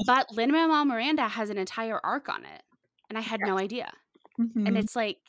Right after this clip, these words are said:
Speaker 1: I forget the exact year, but it's either, like, pre or concurrent with In the Heights. So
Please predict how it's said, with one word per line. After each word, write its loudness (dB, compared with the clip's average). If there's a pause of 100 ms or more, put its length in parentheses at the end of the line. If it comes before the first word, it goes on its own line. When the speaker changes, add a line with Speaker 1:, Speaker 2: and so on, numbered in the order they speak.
(680)
Speaker 1:
I -10
forget -4
the -6
exact -4
year, -4
but -10
it's -10
either, -8
like, -8
pre -8
or -6
concurrent -8
with -10
In -12
the -10
Heights. -10
So -8